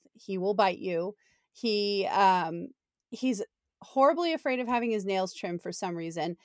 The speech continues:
And, um, I even have one of those, like, sand wheels that, like, you know, it, it sands the nail down. It's supposed to be less frightening and, like, less horrible for dogs, and he just throws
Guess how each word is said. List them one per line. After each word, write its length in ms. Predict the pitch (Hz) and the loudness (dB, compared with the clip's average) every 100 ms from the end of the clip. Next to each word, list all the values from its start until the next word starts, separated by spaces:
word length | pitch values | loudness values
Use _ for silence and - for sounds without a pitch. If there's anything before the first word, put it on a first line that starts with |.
| _ _ _ - | _ _ _ 0
And, 520 | 226 214 208 208 - _ _ _ _ _ - | 4 4 4 2 -2 _ _ _ _ _ 4
um, 400 | 214 190 180 - | 6 6 4 0
I 440 | - 220 226 226 226 | 4 6 8 6 4
even 240 | 262 302 339 | 0 0 0
have 160 | 294 | 2
one 140 | 254 262 | 2 2
of 80 | 226 | 4
those, 240 | 226 202 | 2 2
like, 160 | 190 180 | 0 -2
sand 680 | - - 208 202 208 208 214 _ _ _ _ | -4 0 2 2 2 -2 -6 _ _ _ _
wheels 640 | - 220 233 226 226 247 247 | -12 -4 2 4 6 4 0
that, 160 | 214 190 | -4 0
like, 320 | 175 165 - | -2 -2 -4
you 80 | 202 | -2
know, 160 | 180 | 0
it, 100 | 170 - | -2 -6
it 140 | 190 - | -8 -6
sands 560 | - 202 175 190 214 | -2 0 0 0 -2
the 120 | - | 0
nail 260 | 233 233 233 | 0 2 2
down. 220 | 214 226 | 2 0
It's 120 | 214 - | 0 -4
supposed 280 | 202 214 | -4 -6
to 60 | - | -4
be 120 | 214 | -4
less 360 | 208 190 208 - | 0 2 2 -2
frightening 720 | - 196 196 - 226 220 214 | -2 -2 -2 -4 -2 0 0
and, 140 | 190 | 0
like, 220 | 185 180 180 | -2 -2 -4
less 460 | 190 202 - - - | 2 4 4 0 -8
horrible 520 | - 208 202 196 226 | 0 4 4 4 2
for 200 | - 208 | 0 -2
dogs, 460 | 196 185 202 247 - | 2 4 4 2 -8
and 160 | 180 185 | -12 -12
he 300 | 175 220 226 | -8 -4 -4
just 360 | 180 175 - | -2 -4 -6
throws 360 | - 165 151 - | -10 -8 -8 -12